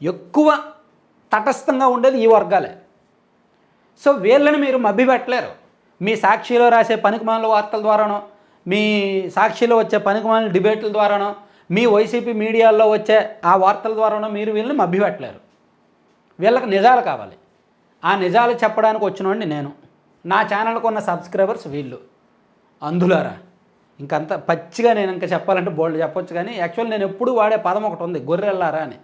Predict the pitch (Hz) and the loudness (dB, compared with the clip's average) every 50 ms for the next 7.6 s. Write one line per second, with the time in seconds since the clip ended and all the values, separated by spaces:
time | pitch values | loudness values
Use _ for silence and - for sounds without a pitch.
0 | _ _ _ _ _ _ - 151 165 175 180 202 214 233 214 180 170 185 202 202 | _ _ _ _ _ _ -8 -4 -2 -2 -2 -2 0 0 0 0 0 -2 -4 -4
1 | 196 190 190 180 165 147 143 139 147 170 170 - 165 - - 175 175 160 135 110 | -4 -4 -6 -6 -6 -6 -8 -8 -6 -6 -6 -6 -6 -6 -6 -6 -6 -6 -10 -10
2 | - - - - _ _ _ _ - - - - - 185 180 151 107 - - - | -12 -18 -20 -20 _ _ _ _ -10 -8 -6 -6 -4 -4 -4 -4 -4 -6 -14 -20
3 | _ _ _ _ _ _ _ _ _ - 175 175 - 202 175 - - - - - | _ _ _ _ _ _ _ _ _ -8 -8 -6 -6 -8 -10 -10 -14 -20 -14 -6
4 | - 240 - 175 175 175 180 170 180 220 214 214 196 302 - - - - - - | -4 -4 -2 -2 -2 0 0 2 2 2 2 2 0 -2 -6 -10 -16 -14 -8 -4
5 | 208 196 202 202 214 196 185 208 226 214 185 175 190 202 214 208 202 190 196 208 | -4 -4 -4 -2 -2 -2 0 0 0 2 2 2 2 2 2 2 2 2 2 2
6 | 202 202 - - - - 165 170 185 214 202 202 208 208 202 202 190 190 196 202 | 0 -2 -8 -20 -10 -6 -2 0 0 0 2 2 4 4 4 4 2 0 0 0
7 | 202 196 190 185 - 190 185 170 151 - 131 - | 0 0 0 -2 -2 -4 -4 -4 -4 -6 -10 -16